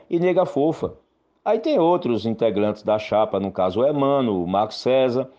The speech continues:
o Ila, o Davi, né, e o Josmar. Já na chapa de Jamerson, é, nós tínhamos aqui o Ítalo, o Segundo, o Patrian e Nadir, que votaram declaradamente em Nabor.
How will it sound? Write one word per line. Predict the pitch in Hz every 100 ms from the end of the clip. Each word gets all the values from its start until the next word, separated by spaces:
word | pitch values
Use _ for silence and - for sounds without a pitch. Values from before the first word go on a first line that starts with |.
| _ -
o | 104
Ila, | 120 139 117 95 - _ _ _
o | 110 113
Davi, | 123 117 95 123 151
né, | 123 139 - - -
e | 139
o | 160
Josmar. | 156 165 127 135 147 139 - _ _ _ _ _ _ _
Já | - 190 220
na | 214
chapa | 170 - 143 135 127 113
de | 101 101
Jamerson, | 85 127 196 135 - 82 76 _ _ _ -
é, | 120
nós | 135 156 147
tínhamos | 147 131 120
aqui | 120 139
o | 165 175
Ítalo, | 196 220 220 240 233
o |
Segundo, | 165 - 185 131 151 202 208
o |
Patrian | 185 170 160 165 151 170 202
e | 214
Nadir, | 190 180 165 214 247 _ _ -
que | 302
votaram | 240 233 185 202
declaradamente | 190 196 208 208 214 196 190 196
em |
Nabor. | 220 240 240 196 202